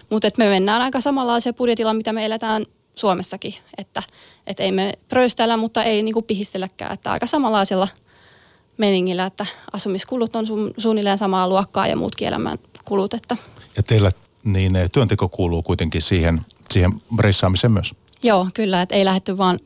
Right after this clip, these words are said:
Speaker 1: palmun alle löhöilemään, vaan et se oli tosiaan se idea, että haluttiin kokeillakin, että miten tämmönen onnistuu.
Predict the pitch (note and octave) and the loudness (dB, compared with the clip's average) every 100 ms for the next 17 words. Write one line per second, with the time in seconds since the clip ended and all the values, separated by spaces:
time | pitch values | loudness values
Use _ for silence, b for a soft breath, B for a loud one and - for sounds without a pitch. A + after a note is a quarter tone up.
0 | C4 G#3 F#3 F3 F3 F#3 - B B B | -2 0 2 0 0 -2 -4 B B B
1 | B D#4+ D4+ D4+ B3+ A3 A3 G#3 G#3+ G3+ | B 2 4 4 2 0 -2 -2 -2 -2
2 | G3+ - G3+ F#3 F3 G#3 G#3+ F#3+ G3 G3+ | -6 -4 -2 -2 -4 -6 -4 -6 -6 -4
3 | F#3+ D#3+ F#3 F#3+ F#3 F#3+ G3+ A3 F#3 F#3 | -2 -4 -4 -4 -4 -6 -4 -4 -4 -4
4 | - G3+ G3+ F#3+ F3+ F#3+ C#4 A#3 E3 - | -8 -8 -4 -4 -2 -2 0 0 -2 -6
5 | - - | -6 -8